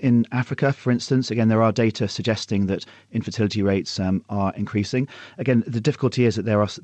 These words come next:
such huge social changes going on around the world that it can be hard to know the extent to which, um, changes are due to social changes or actual pathology affecting fertility.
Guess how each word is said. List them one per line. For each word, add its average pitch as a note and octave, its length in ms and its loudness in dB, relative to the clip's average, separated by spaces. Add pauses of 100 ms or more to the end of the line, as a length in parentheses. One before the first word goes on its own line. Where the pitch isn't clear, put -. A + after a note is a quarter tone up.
such - 280 -6
huge B2 560 0
social G#2+ 280 0
changes A2 340 0
going F#2+ 180 -2
on F#2+ 120 0
around F#2+ 220 0
the G#2+ 60 -2
world A2 300 2
that F#2+ 180 -2 (280)
it G#2 100 -8
can A#2 140 2
be G#2 180 4
hard B2 300 -2
to - 80 -4
know G2 200 0 (360)
the B2 80 -8
extent G2 340 -4
to G#2 80 -8
which, - 320 -6
um, G2 220 -4
changes F#2 320 -4
are F2+ 40 -12
due F#2+ 200 -6
to F#2 260 -6
social - 320 -2
changes F#2 380 -4
or G#2 240 -6
actual G2 300 -10
pathology G2 520 -8
affecting - 340 -10
fertility. F2+ 560 -10